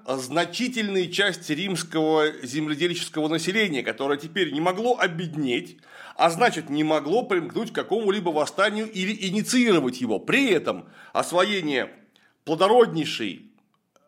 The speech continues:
долины реки По обеспечивает известную продовольственную безопасность Риму и продовольствием римскую армию. А значит, теперь у римлян, самое главное, были освобождены руки для продолжения борьбы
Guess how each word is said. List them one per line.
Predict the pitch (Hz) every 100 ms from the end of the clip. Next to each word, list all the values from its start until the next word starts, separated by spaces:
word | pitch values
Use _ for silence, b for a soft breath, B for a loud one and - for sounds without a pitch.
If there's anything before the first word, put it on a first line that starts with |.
| _
долины | 117 147 196 185
реки | 147 165 165 135
По | 131 320 - B B B _ -
обеспечивает | - 139 160 165 226 - 208 208 -
известную | 170 160 127 226 220 180
продовольственную | 170 147 139 143 185 160 147 147
безопасность | 131 147 156 147 113 - 104 -
Риму | 214 269 277 - B B
и | 240 254 - - _ -
продовольствием | 131 113 98 104 - 220
римскую | 170 160 175 226 - 220
армию. | 208 135 104 -
А | - 151
значит, | 170 247 233 - 123
теперь | - 110 175 139
у | 135
римлян, | 139 226 190 143
самое | 170 170 156
главное, | 143 151 123 120
были | 131 185 175 175
освобождены | 139 - 151 156 143 156 147
руки | 135 185 220 220
для | 120 147
продолжения | - 120 127 123 165 156 135
борьбы | 123 117 92 127 123